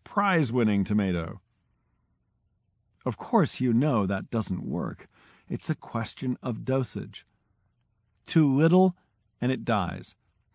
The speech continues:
Too much, and it dies too. Tomato survival is low in very dry and very wet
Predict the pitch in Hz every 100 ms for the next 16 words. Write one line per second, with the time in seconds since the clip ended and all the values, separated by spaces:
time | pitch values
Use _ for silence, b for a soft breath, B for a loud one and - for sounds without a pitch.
0 | - - 156 127 147 185 - - _ _
1 | - 143 196 123 127 139 143 - - 196
2 | 190 - _ _ _ _ _ _ _ _
3 | _ _ _ - 160 190 202 147 127 123
4 | 117 120 127 135 135 101 104 139 156 110
5 | 104 123 139 110 113 98 135 143 117 101
6 | 101 87 87 117 - 104 101 101 95 117
7 | 107 104 117 160 107